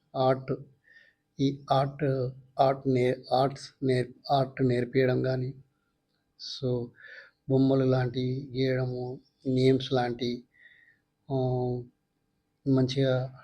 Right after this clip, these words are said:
రాయడానికి ప్రయత్నించడం. So ఇలాంటి చిన్న చిన్న యాక్టివిటీస్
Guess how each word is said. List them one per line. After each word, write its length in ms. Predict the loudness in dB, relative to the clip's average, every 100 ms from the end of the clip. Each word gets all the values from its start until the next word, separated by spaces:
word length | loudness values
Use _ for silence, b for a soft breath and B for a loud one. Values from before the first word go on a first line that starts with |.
| B B
రాయడానికి 540 | 2 4 6 4 -2 -6
ప్రయత్నించడం. 720 | 0 0 0 -4 -6 -6 -8 -10 -6
So 60 | -4 0
ఇలాంటి 320 | 0 0 -2
చిన్న 200 | -2 -2 0
చిన్న 120 | 2
యాక్టివిటీస్ 580 | 0 -2 -4 -4 -2 -4